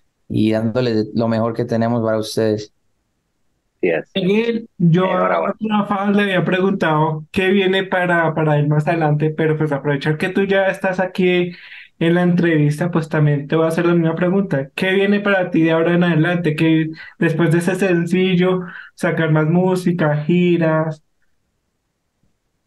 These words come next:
Speaker 1: Sí, sí, sí, sí, sí. Vengo, vengo este jueves, de hecho, este jueves sale mi, mi siguiente sencillo, que se llama Cazadores, por eso andamos ahí con el flow,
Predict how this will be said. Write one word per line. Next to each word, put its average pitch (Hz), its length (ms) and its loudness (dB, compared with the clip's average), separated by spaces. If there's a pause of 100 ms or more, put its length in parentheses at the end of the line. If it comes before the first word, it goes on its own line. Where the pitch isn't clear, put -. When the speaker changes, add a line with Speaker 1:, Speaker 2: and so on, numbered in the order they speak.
(100)
Speaker 1:
Sí, 147 360 0
sí, 143 160 0
sí, 139 200 0
sí, 135 140 0
sí. 135 140 2
Vengo, 131 400 0
vengo 135 340 0
este 151 340 0
jueves, 151 380 0
de 139 220 0
hecho, 156 220 0
este 143 260 -2
jueves 139 460 0
sale 139 240 0
mi, 120 260 0
mi 127 540 -4
siguiente 120 460 -2
sencillo, 135 640 -2 (680)
que 110 80 -2
se 113 80 0
llama 123 240 0
Cazadores, 123 640 0
por 120 140 -4
eso 127 100 0
andamos 139 320 0
ahí 117 120 0
con 139 140 -2
el 120 160 -2
flow, 120 420 -2